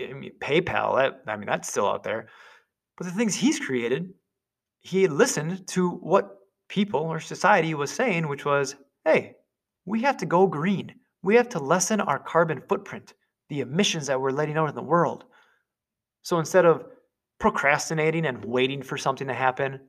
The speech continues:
or letting somebody else do it and make the money and become wealthy and famous, he was proactive. And now he has companies trying to be like him. The car companies are also making electric cars.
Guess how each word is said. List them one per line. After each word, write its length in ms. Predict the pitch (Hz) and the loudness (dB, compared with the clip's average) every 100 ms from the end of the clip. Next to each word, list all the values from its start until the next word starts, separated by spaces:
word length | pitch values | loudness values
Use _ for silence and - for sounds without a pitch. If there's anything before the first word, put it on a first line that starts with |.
| _ _ _ | _ _ _
or 140 | 143 135 | -2 0
letting 300 | 123 131 135 | 0 -4 -4
somebody 360 | - 151 127 | -4 0 2
else 220 | 117 139 - | 2 0 -2
do 220 | 151 156 | 0 2
it 260 | 156 - - | 2 -2 -8
and 100 | 143 | -6
make 240 | 147 - | -6 -6
the 60 | 147 | -2
money 480 | 147 147 151 147 | 0 -2 -6 -6
and 580 | 147 135 135 135 135 - - | -4 -4 -4 -8 -12 -12 -12
become 460 | - 147 143 147 - - _ _ | -4 -2 -2 -4 -12 -20 _ _
wealthy 640 | 127 151 151 156 160 156 147 | 2 6 6 4 -4 -2 -2
and 260 | 139 139 135 _ _ | -4 -6 -12 _ _
famous, 580 | 170 160 160 156 156 - _ _ _ _ _ | 2 2 2 0 -2 -10 _ _ _ _ _
he 200 | - 185 | -4 2
was 220 | 196 160 - - _ | 8 8 6 -12 _
proactive. 460 | 180 226 277 107 - _ _ _ _ _ _ _ _ _ _ _ _ 165 | 4 6 4 0 -8 _ _ _ _ _ _ _ _ _ _ _ _ 0
And 100 | 147 | 4
now 160 | 214 | 4
he 80 | 190 | 4
has 160 | 147 156 | 0 0
companies 500 | 180 170 156 156 - - | 0 0 -2 -6 -12 -2
trying 260 | 160 156 | 0 0
to 120 | 151 | -2
be 260 | 135 110 240 | -10 0 4
like 220 | 160 123 | 4 2
him. 200 | 107 90 _ _ _ _ _ _ _ _ _ _ _ _ | -4 -14 _ _ _ _ _ _ _ _ _ _ _ _
The 80 | 143 | -8
car 200 | - 247 | 2 2
companies 380 | 262 135 139 139 | 4 0 -2 -4
are 160 | 139 139 | 0 4
also 260 | 247 233 | 4 2
making 260 | 127 113 117 | -4 -6 -6
electric 300 | 101 - - | -8 -10 -10
cars. 320 | 110 - - | -12 -12 -20